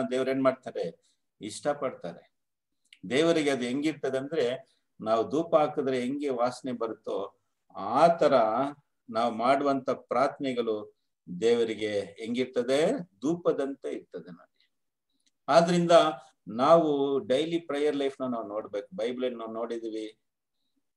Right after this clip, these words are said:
ಯಾರೆಲ್ಲ ಪ್ರಾರ್ಥನೆ ಮಾಡಿ ಸಾಧನೆ ಮಾಡಿದ್ದಾರೆ. ಅನ್ನ ಬಗ್ಗೆ ನೋಡಿದೀವಿ, ಅನ್ನ ಎಲ್ಲ ಒಂದು ಪ್ರಾರ್ಥನೆ. ಮತ್ತೆ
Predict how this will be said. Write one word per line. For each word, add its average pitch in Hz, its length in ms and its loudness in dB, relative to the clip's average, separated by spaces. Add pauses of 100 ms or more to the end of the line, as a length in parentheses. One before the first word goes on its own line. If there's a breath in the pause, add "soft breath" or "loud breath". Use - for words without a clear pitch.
(280)
ಯಾರೆಲ್ಲ 117 380 4
ಪ್ರಾರ್ಥನೆ 135 380 6
ಮಾಡಿ 120 580 -2
ಸಾಧನೆ 120 420 -2
ಮಾಡಿದ್ದಾರೆ. 101 800 -6 (220)
ಅನ್ನ 131 260 4
ಬಗ್ಗೆ 113 320 0
ನೋಡಿದೀವಿ, 98 500 -8
ಅನ್ನ 95 360 -10
ಎಲ್ಲ 110 120 -2
ಒಂದು 98 240 -4
ಪ್ರಾರ್ಥನೆ. 90 680 -8 (1600)
ಮತ್ತೆ 127 760 6